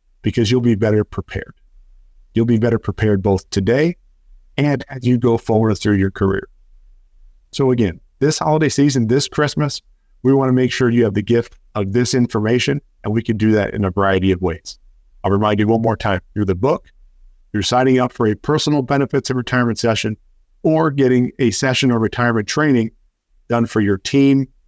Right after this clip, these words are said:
your office, your union, your association. Reach out to us again. It's federal retirement show dot com. We'll be able to provide whatever services that you require.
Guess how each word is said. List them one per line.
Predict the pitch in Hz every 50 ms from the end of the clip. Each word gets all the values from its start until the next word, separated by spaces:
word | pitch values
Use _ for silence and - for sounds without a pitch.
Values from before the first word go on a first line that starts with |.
| _ _ _ _ -
your | 101 - -
office, | 113 110 110 110 - 117 110 104 - - - - - - - - - _
your | - 98 95
union, | 95 104 107 104 104 104 101 101 95 - - - _ -
your | 95 98 95
association. | 92 - - 92 85 - - 87 82 76 - - - - - - - - - - - - - - _ _ _ _ _
Reach | - 117 131 - -
out | 147 143 135
to | - 131
us | 135 131 120 -
again. | 123 110 117 113 107
It's | 104 98 - - -
federal | 131 135 139 143 147 143 143 139 - _
retirement | - 127 - - - 135 123 123 123 123 120 123
show | - - 120 113 110
dot | 98 92 107 104 135 151 -
com. | - 120 104 98 95 95 - _ _ _ _ _ -
We'll | 104 101
be | 110 113
able | 110 110 110
to | 107
provide | - - 104 104 101 101 95
whatever | 92 98 98 107 120 135 131
services | - - 139 131 127 127 120 - 127 120 110
that | 110 107
you | 107 107
require. | 101 98 - - 135 135 131 131 131 131